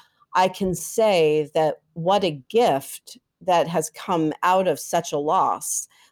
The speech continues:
what beauty has come out of such a loss, and what opportunity has come out of such a loss. So,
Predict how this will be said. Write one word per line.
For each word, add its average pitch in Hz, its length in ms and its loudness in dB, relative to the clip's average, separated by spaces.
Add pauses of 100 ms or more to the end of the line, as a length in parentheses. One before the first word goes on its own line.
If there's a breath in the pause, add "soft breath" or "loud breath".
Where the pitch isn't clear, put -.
what 165 380 2
beauty 196 460 0
has 147 220 -2
come 160 200 -4
out 143 300 -2 (140)
of 147 100 -8
such - 300 -4
a 156 40 0
loss, 127 640 -2
and 165 180 0
what 175 140 2
opportunity 175 760 0
has 147 160 -4
come 143 220 -4
out 131 260 -4
of 135 60 -8
such - 220 -6
a 135 60 -10
loss. 92 320 -4
So, 160 500 2